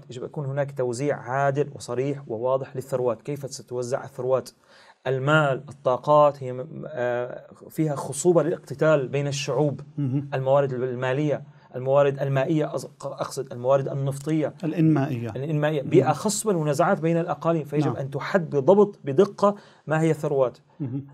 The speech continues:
Speaker 1: الشيء الثالث السلطات.
Speaker 2: مهم.
Speaker 1: ما هي سلطات الأقاليم؟ ما هي
Speaker 2: مهم.
Speaker 1: سلطات الحكومة المركزية؟ يجب هناك شفافية وسلطات واضحة في تقسيم تلك السلطات وتوزيعها فيما بينها.
Speaker 2: مهم.
Speaker 1: الشيء الأهم والخطير والركن الرابع في،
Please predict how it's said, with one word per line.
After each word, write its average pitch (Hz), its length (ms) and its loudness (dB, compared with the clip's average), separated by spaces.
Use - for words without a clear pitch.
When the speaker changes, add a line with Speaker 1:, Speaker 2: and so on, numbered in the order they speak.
Speaker 1:
الشيء 131 560 2
الثالث 185 400 2
السلطات. 135 560 -2
Speaker 2:
مهم. 131 220 -4
Speaker 1:
ما 160 180 2
هي 165 120 4
سلطات 147 380 -6
الأقاليم؟ 131 440 -2
ما 139 80 -8
هي 143 40 -6
Speaker 2:
مهم. 139 100 -4
Speaker 1:
سلطات 139 200 -6
الحكومة 139 320 -10
المركزية؟ 127 520 -8
يجب 117 240 -12
هناك 143 300 -8
شفافية 139 560 -6
وسلطات 151 520 -4
واضحة 180 600 4
في 156 160 -4
تقسيم 165 480 -2
تلك 156 160 -6
السلطات 151 380 -4
وتوزيعها 131 680 -2
فيما 135 220 -6
بينها. 110 260 -8
Speaker 2:
مهم. 139 320 -2
Speaker 1:
الشيء 185 200 0
الأهم 165 320 2
والخطير 156 520 -2
والركن 135 460 -6
الرابع 131 300 0
في، 123 240 -10